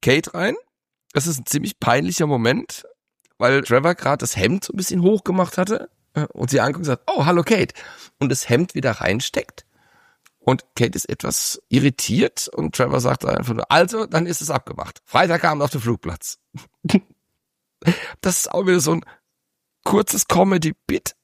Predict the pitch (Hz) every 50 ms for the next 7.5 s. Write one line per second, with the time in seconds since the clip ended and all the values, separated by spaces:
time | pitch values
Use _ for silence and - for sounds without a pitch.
0 | _ _ - 151 - - 160 156 - - 147 143 151 - - - - _ _ _
1 | _ - - 170 - - 165 - 78 - - - - 64 - - - - _ _
2 | _ _ - - 80 - - - - - 202 - - - - 80 - - - -
3 | _ _ _ _ _ _ _ - 147 131 - 117 151 151 165 160 160 160 156 -
4 | - - - - 127 151 214 214 - 175 160 - _ _ _ _ _ _ _ -
5 | 127 185 190 - - - - _ _ _ _ _ _ _ - 165 247 277 202 202
6 | - - 170 165 143 139 190 240 208 170 - 202 226 214 196 - 208 196 202 202
7 | 247 294 277 - 202 127 113 104 -